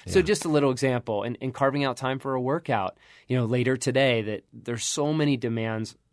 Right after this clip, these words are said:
Speaker 1: on my time today that that's a little irrational unless you believe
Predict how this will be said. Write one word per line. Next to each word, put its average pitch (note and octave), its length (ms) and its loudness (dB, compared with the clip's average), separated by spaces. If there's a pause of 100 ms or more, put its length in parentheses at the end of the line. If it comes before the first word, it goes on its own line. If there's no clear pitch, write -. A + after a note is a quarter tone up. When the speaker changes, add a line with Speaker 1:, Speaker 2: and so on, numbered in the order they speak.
(180)
Speaker 1:
on A#2 140 -4
my A2 120 -2
time D3 340 0
today G#2 360 -6
that A2+ 180 -4 (120)
that's C3 180 -4
a C3+ 40 -2
little B2+ 260 0
irrational A#2+ 800 0
unless C3 380 -2
you C3 80 0
believe A2+ 680 0